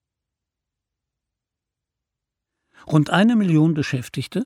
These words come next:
gibt es in Deutschland in der Leih- und Zeitarbeit.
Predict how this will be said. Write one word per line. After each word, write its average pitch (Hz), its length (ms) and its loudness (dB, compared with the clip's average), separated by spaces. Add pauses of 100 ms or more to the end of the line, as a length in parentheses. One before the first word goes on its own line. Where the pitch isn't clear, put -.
(720)
gibt - 220 -6
es 139 100 0
in 156 140 4
Deutschland 131 640 0
in 123 160 2
der 117 160 0
Leih- 127 400 2
und - 420 -4
Zeitarbeit. 101 920 -6